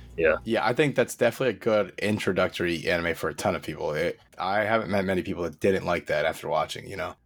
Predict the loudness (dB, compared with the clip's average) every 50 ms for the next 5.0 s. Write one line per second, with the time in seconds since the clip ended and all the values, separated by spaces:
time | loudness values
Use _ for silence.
0 | _ -2 0 0 2 2 0 0 2 0 0 2 0 0 2 0 0 0 0 0
1 | 0 0 -2 -6 -8 -10 -12 -14 -16 _ 4 8 10 12 12 12 12 10 10 10
2 | 8 8 8 6 6 6 6 8 8 8 10 10 8 8 8 8 8 8 8 10
3 | 10 8 8 8 6 6 6 6 8 8 10 12 12 12 12 10 10 8 6 4
4 | 0 0 2 2 4 4 2 2 2 4 6 8 8 8 6 4 0 -8 -16